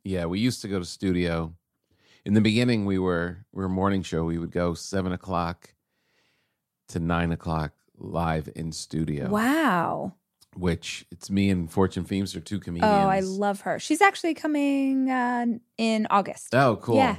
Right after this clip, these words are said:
Speaker 1: She's great. And we've been doing the show together the whole time.
Speaker 2: Fun.
Speaker 1: It was insane. That early for two comedians.
Speaker 2: Oh.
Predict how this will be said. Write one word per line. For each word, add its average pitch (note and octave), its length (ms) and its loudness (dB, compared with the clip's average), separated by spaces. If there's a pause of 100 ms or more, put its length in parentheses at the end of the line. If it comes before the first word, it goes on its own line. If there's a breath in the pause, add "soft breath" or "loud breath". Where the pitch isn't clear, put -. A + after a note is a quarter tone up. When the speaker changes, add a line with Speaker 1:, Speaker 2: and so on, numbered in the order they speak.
Speaker 1:
She's - 300 -10
great. C#2+ 340 -8 (140)
And E2+ 340 -8
we've F#2 160 -6
been F2 120 -2
doing F2 180 -2
the D#2+ 60 -6
show E2 200 -2
together D#2 280 -4
the D2 120 -8
whole D#2+ 200 -4
time. D2 380 -10 (100)
Speaker 2:
Fun. F3 420 -6 (180)
Speaker 1:
It F#2+ 120 0
was E2 180 -2
insane. D2+ 520 -10 (420)
That F#2 280 -2
early F2 500 -6 (260)
for - 100 -20
two F#2+ 220 -8
comedians. F2 800 -8 (120)
Speaker 2:
Oh. G3+ 240 2